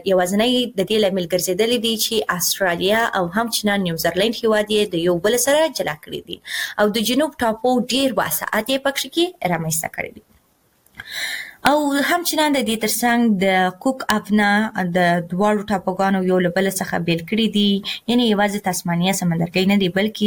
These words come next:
د کوک ابنا هم دغه دواړه ټاپوګانې یو له بله څخه بیل کړي دي. د نیوزرلینډ مساحت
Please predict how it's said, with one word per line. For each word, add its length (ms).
د 160
کوک 180
ابنا 340
هم 240
دغه 180
دواړه 260
ټاپوګانې 440
یو 100
له 120
بله 180
څخه 140
بیل 120
کړي 200
دي. 100
د 120
نیوزرلینډ 600
مساحت 520